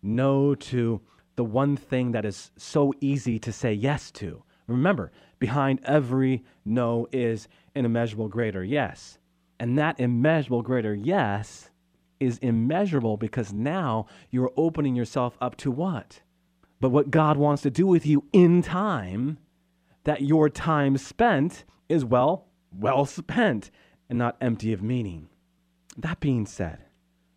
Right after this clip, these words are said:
I'm looking up at the clock and we have a little bit of time left. I, I do want to touch upon some more of the specifics as it relates to what Paul is saying here, and specifically verses twenty-five to thirty.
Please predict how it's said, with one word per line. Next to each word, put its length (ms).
I'm 100
looking 240
up 80
at 60
the 80
clock 420
and 80
we 60
have 420
a 80
little 200
bit 140
of 160
time 360
left. 220
I, 160
I 40
do 160
want 260
to 80
touch 320
upon 640
some 200
more 260
of 60
the 100
specifics 840
as 180
it 60
relates 520
to 300
what 260
Paul 380
is 80
saying 420
here, 360
and 160
specifically 920
verses 440
twenty-five 760
to 80
thirty. 500